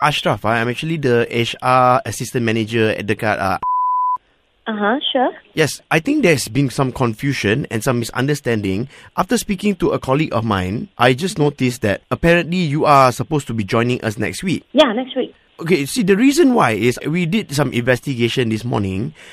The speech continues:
Speaker 1: because you actually replied late for the letter of offer. We actually found someone else, another candidate f-, to take your,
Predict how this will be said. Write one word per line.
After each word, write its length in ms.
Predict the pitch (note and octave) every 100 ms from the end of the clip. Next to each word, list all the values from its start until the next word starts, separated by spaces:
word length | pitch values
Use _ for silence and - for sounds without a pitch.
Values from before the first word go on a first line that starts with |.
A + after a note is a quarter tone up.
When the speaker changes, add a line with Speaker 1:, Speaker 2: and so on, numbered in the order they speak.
| - - -
Speaker 1:
because 320 | C#3+ G#3 -
you 160 | E3
actually 440 | D#3 F3 G3+ G#3 E3+
replied 440 | A#2+ C#3+ - D#3+
late 220 | C#3+ E3 -
for 80 |
the 80 | A#2+
letter 300 | A#2 C3 -
of 160 | B2+ G#2
offer. 480 | - A#2+ F#2 F2+ D3+ - - - _
We 120 | D3
actually 240 | F3+ G3 G#3+ F#3+
found 240 | F#3+ F#3+
someone 300 | E3 E3 E3
else, 300 | - C#3+ C#3
another 240 | - C3+ C#3+
candidate 480 | - D3 D3 D3+ -
f-, 160 | -
to 140 | - A#2+
take 180 | E3 -
your, 220 | C#3